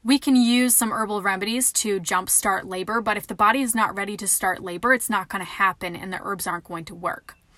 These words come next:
And so that's a very holistic way of approaching this. We know that herbs are effective, but they don't cause things to happen like medication.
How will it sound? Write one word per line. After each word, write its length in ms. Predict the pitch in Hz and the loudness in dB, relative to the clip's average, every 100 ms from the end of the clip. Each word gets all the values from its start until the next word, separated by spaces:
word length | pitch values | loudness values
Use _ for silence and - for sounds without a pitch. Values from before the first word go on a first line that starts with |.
| - - _ _ | -20 -20 _ _
And 360 | 202 190 185 - | -6 -4 -6 -4
so 440 | - 240 214 202 | 0 4 4 2
that's 320 | 196 233 262 262 | 4 6 6 4
a 60 | |
very 220 | 226 214 | 2 0
holistic 580 | 196 226 214 208 - - | -2 -4 -2 -2 -4 -4
way 160 | 196 185 | -4 -4
of 80 | 185 | -6
approaching 560 | 180 202 190 - 170 | -8 -8 -8 -8 -10
this. 300 | - - - | -8 -6 -6
We 180 | 196 202 | -6 -8
know 340 | 196 208 208 | -4 -2 -2
that 320 | 202 190 185 - - - - - | 2 4 4 0 -20 -20 -20 -8
herbs 320 | 233 233 220 - | 0 0 0 0
are 200 | 208 196 | 0 0
effective, 680 | 185 - 190 - 285 320 - _ _ - _ 208 | -2 -4 -4 -2 -2 -2 -8 _ _ -20 _ -2
but 200 | 233 - | -2 0
they 200 | 220 208 | 0 0
don't 380 | 240 240 - - | 2 0 -2 -10
cause 420 | - 208 208 214 | 2 4 6 4
things 300 | - 208 - | -2 -4 -6
to 100 | 175 | -6
happen 480 | - 190 185 254 254 | -4 -4 -2 -2 -2
like 240 | 196 - | -2 -6
medication. 720 | 196 185 - 208 240 294 | -10 -10 -6 -4 -2 -4